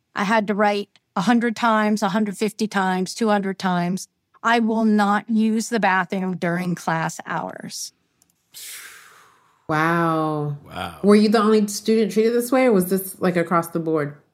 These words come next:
Speaker 1: No, it was pretty much me. As, as far as I know. Of
Speaker 2: Mm-hmm.
Speaker 1: course, you know, uh, once you start getting treated like that, that's all you experience. You don't
Speaker 2: Yeah.
Speaker 1: really notice other people. It's,
Speaker 3: Right.
Speaker 1: you're in a bubble. You're in a bubble of abuse.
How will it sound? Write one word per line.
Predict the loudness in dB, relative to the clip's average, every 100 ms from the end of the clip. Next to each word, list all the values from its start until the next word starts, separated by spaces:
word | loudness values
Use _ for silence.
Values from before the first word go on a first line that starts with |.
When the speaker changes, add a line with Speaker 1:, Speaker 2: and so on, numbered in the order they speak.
| 0
Speaker 1:
No, | 2 4
it | 2
was | -2 -4
pretty | -2 0
much | -2 -4
me. | -6 -8 -8 _ _ -4
As, | -2 0
as | -2 -4
far | 2 4 4
as | 2
I | 2
know. | 2 0 -4 -10 _ _
Of | 0
Speaker 2:
Mm-hmm. | 4
Speaker 1:
course, | 4 4 -2 -8
you | -4 0
know, | 2 2 -2 -2
uh, | 0 0 0
once | 2 2 2
you | -2
start | 0 0 0
getting | 0 2 2
treated | 0 0 0 -2 0
like | 0 0
that, | 0 0 0 -6 _ _ -2
that's | 0 2
all | 2
you | 2 2
experience. | 0 -4 -6 -4 -4 -4 0
You | 2
don't | 4
Speaker 2:
Yeah. |
Speaker 1:
really | 2 0 2
notice | 2 2 0 0
other | 0 0
people. | 0 -2 -2 -2
It's, | 0 0 0
Speaker 3:
Right. | 0 2
Speaker 1:
you're | 2 2
in | 2
a | 2
bubble. | 0 -2 -8 -12 -12 -2
You're | 0
in | 2
a | 2
bubble | 2 2 2
of | 2
abuse. | 0 0 -4 -6 -10 -14